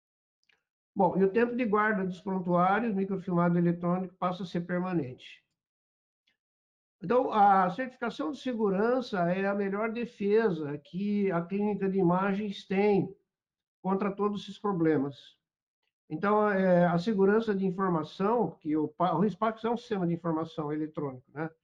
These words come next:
Ele tem componentes certificáveis como software, aplicativo, banco de dados, os processos internos de gestão de segurança, como administração, recursos físicos, processos e recursos humanos.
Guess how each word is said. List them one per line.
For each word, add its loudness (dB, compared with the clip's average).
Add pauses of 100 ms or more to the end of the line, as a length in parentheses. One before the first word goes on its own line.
(400)
Ele 2
tem 2
componentes 2
certificáveis -2
como 2
software, -2
aplicativo, -4
banco 2
de -2
dados, -4 (260)
os -10
processos -2
internos 0
de -6
gestão 0
de -4
segurança, 0 (320)
como 2
administração, 2
recursos 0
físicos, -2
processos -2
e -4
recursos -4
humanos. -4